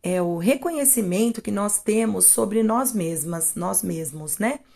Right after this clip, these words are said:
Sobre o nosso ser, sobre o amor que temos que sentir sobre nós mesmos. E sobre a importância de zelar e cuidar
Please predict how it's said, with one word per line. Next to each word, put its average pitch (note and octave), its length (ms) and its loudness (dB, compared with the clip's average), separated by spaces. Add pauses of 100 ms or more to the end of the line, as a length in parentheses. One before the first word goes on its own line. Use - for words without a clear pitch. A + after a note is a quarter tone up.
(520)
Sobre A3 440 4
o G#3+ 40 6
nosso F3+ 380 0
ser, F#3+ 640 2 (280)
sobre A#3+ 540 4 (140)
o C4+ 160 4
amor C4+ 500 6
que - 160 -6
temos G#3 460 -4
que A#3+ 120 -2
sentir A#3+ 800 2
sobre A#3 400 2
nós A#3 300 2
mesmos. F#3 640 -2 (600)
E C#4+ 360 0 (160)
sobre A#3+ 340 2
a C4 80 0
importância F4 840 2
de G#3+ 160 0
zelar A3 480 2
e C#4+ 140 -6
cuidar G#3+ 920 0